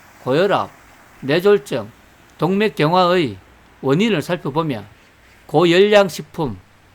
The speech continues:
기름진 음식, 인스턴트 식품 등의 지나친 섭취, 과식, 운동 부족 등의 환경적 요인에서 초래된 경우가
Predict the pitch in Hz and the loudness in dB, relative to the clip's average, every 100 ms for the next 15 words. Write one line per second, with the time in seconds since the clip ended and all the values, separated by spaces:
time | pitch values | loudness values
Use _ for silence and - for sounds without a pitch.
0 | _ - 143 165 190 185 180 - 165 104 | _ -4 -2 0 -2 -2 -4 -6 -8 -8
1 | - _ - _ _ _ - 180 202 196 | -14 _ -20 _ _ _ -6 -4 -4 -2
2 | 254 233 185 - - 208 165 190 180 110 | 0 0 -2 -4 -6 -6 0 0 0 -4
3 | 92 _ _ _ 143 156 208 202 - 202 | -10 _ _ _ -2 -2 0 -6 -6 -10
4 | - 202 117 - _ - 123 147 151 165 | -6 -6 -6 -10 _ -10 -2 0 -2 -8
5 | 104 - _ 151 185 202 202 196 196 151 | -10 -14 _ -6 -4 -2 0 0 0 0
6 | 196 180 113 - _ _ _ - 175 196 | -2 -2 -6 -12 _ _ _ -12 -6 -2
7 | 247 220 185 139 180 190 147 170 113 - | -2 -2 -2 0 0 -2 -4 -4 -4 -6
8 | _ _ - - 226 196 156 135 135 170 | _ _ -20 -8 -6 -4 -4 -2 -4 -2
9 | 131 101 | -4 -6